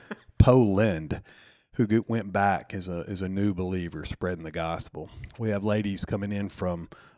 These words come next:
Alaska picking up somebody from O K C on the way. We've got a group of about twenty from Canada that come down.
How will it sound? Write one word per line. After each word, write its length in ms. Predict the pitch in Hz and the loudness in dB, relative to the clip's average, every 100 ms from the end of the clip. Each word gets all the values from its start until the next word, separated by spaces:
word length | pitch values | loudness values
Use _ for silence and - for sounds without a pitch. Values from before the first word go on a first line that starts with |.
| - | -2
Alaska 640 | 98 92 92 92 - 85 | 0 2 2 0 0 -4
picking 320 | - 101 95 | -4 -4 -4
up 140 | 95 - | -6 -6
somebody 400 | 101 90 90 87 | -4 -2 0 -2
from 200 | 92 90 | -4 -4
O 120 | 87 | -2
K 200 | 104 90 | -4 -4
C 300 | - 95 90 | -4 -4 -4
on 120 | 87 | -4
the 80 | 82 | -4
way. 400 | 85 85 78 87 - | -2 -2 -6 -10 -10
We've 140 | 90 | -8
got 160 | 104 95 | -4 -4
a 40 | 87 | -6
group 400 | 82 90 85 90 | -8 -6 -4 -4
of 180 | 82 | -6
about 320 | 90 85 82 - | -8 -6 -4 -6
twenty 380 | - 101 95 | -6 -6 -6
from 240 | 87 90 82 | -8 -10 -10
Canada 480 | - 92 87 85 82 | -8 -8 -8 -8 -10
that 120 | 76 | -10
come 220 | 95 80 | -12 -10
down. 360 | 85 76 82 | -10 -10 -12